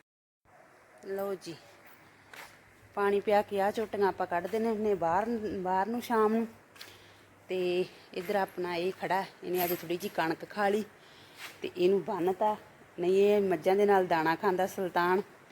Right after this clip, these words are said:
ਤੇ ਇਹਨੂੰ ਆਪਾਂ ਧਾਰਾਂ ਕੱਢ ਕੇ ਬਾਅਦ 'ਚ ਛੱਡਾਂਗੇ। ਤੇ ਆਹ ਤਿੰਨ ਧਾਰਾਂ ਆਪਾਂ ਕੱਢ ਲਈਆਂ, ਇਹਦੀ ਧਾਰ ਵੀ ਕੱਢ ਲਈ, ਉਹਦੀ ਵੀ ਤੇ ਉਹਦੀ ਵੀ। ਉਹ ਪਰਾਂ ਐਂਡ 'ਤੇ ਖੜੀ ਆ ਝੋਟੀ, ਉਹਦੀ ਆਪਾਂ ਧਾਰ ਕੱਢਣੀ ਆ। ਮੈਂ ਕਿਹਾ ਚੱਲ ਦਿਨ ਖੜਾ, ਥੋੜ੍ਹਾ ਜਿਹਾ ਬਲੌਗ ਦੀ ਸਟਾਰਟਿੰਗ ਕਰ ਲਈਏ।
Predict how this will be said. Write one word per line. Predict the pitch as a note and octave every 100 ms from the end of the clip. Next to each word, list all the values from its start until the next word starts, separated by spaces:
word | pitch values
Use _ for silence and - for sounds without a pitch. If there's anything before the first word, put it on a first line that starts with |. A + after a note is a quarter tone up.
| - - - - - - -
ਤੇ | -
ਇਹਨੂੰ | F3+ F#3
ਆਪਾਂ | G3+ G3 F3+
ਧਾਰਾਂ | F#3+ F#3
ਕੱਢ | E3 D#3+
ਕੇ | F3 G#3
ਬਾਅਦ | D3+ D3+
'ਚ | A3+
ਛੱਡਾਂਗੇ। | G#3+ F#3 G3 G3+ G#3 - - - - - - - - -
ਤੇ | E3+ E3+ E3+
ਆਹ | - F#3+
ਤਿੰਨ | G3 F3 F3+ F3
ਧਾਰਾਂ | G3 G3
ਆਪਾਂ | F3 E3+ D#3+
ਕੱਢ | D#3 D3+
ਲਈਆਂ, | F#3+ G#3 F#3+
ਇਹਦੀ | F#3+ G#3
ਧਾਰ | G#3
ਵੀ | G#3
ਕੱਢ | F3+ E3+ D#3+
ਲਈ, | F#3
ਉਹਦੀ | E3 E3 G3
ਵੀ | G3+
ਤੇ | F3+
ਉਹਦੀ | F3 G#3
ਵੀ। |
ਉਹ | G#3
ਪਰਾਂ | - F#3 G#3 G#3 - - - - - - -
ਐਂਡ | F3+ G3
'ਤੇ | G#3
ਖੜੀ | G3+ F#3 G3+
ਆ | G#3+
ਝੋਟੀ, | A3 A3 - E3+
ਉਹਦੀ | F3 G3+
ਆਪਾਂ | G3+ F#3+
ਧਾਰ | G3+ G3+
ਕੱਢਣੀ | F#3+ D#3 D#3+ G#3+ A3
ਆ। | A#3+ - - - - - - -
ਮੈਂ | G#4+ G#4
ਕਿਹਾ | A3
ਚੱਲ | A3 G3+
ਦਿਨ | F#3 F#3
ਖੜਾ, | G3+ G#3 G3
ਥੋੜ੍ਹਾ | G#3 F#3+
ਜਿਹਾ | F#3+
ਬਲੌਗ | F#3+ F3+ E3+
ਦੀ | E3+
ਸਟਾਰਟਿੰਗ | F3+ - G3+ G3+ G#3 G3+
ਕਰ | G3+
ਲਈਏ। | G3 F#3+ G3+